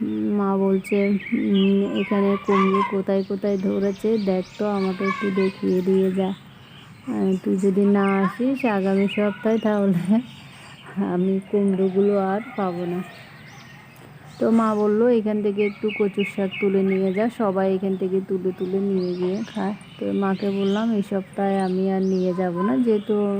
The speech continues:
একটু, মানে, বিভিন্ন ধরনের শাক তুলে নিয়েছি, আর এখান থেকে যাওয়ার পথে একটু ভাগ্নিকে একটু দেখে যাব,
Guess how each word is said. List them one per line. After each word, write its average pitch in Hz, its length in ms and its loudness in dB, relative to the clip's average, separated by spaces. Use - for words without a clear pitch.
একটু, 190 220 -4
মানে, 196 180 0
বিভিন্ন 196 420 2
ধরনের 196 480 -2
শাক 190 200 -4
তুলে 190 240 -4
নিয়েছি, 185 520 -4
আর 208 460 0
এখান 208 520 -4
থেকে 202 460 -2
যাওয়ার 190 320 0
পথে 196 280 -2
একটু 196 320 -2
ভাগ্নিকে 190 520 0
একটু 190 260 -2
দেখে 185 360 -2
যাব, 185 340 -2